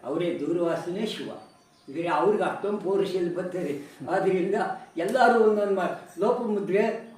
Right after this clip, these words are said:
ಹುಚ್ಚಿನ ಕಡಲೆ ಹುರಿದ್ಬಿಟ್ಟವಳು ಅತ್ರಿ ಮಹರ್ಷಿ ಹೆಂಡತಿ, ಅಗಸ್ತ್ಯ ಮಹರ್ಷಿ ಹೆಂಡತಿ ಇವಳು, ಹ್ಮ್,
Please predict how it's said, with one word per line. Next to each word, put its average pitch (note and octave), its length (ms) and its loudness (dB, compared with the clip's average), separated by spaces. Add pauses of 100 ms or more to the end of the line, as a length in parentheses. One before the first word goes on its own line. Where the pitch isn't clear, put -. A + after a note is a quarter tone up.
(400)
ಹುಚ್ಚಿನ G#3 400 0
ಕಡಲೆ F#3 240 4
ಹುರಿದ್ಬಿಟ್ಟವಳು F3+ 840 2
ಅತ್ರಿ A#3 320 -2
ಮಹರ್ಷಿ F3+ 480 2
ಹೆಂಡತಿ, C#3+ 520 -2 (880)
ಅಗಸ್ತ್ಯ A#3 380 0
ಮಹರ್ಷಿ G#3+ 560 4
ಹೆಂಡತಿ G3+ 600 -2 (520)
ಇವಳು, F#3+ 240 6
ಹ್ಮ್, G2+ 600 -4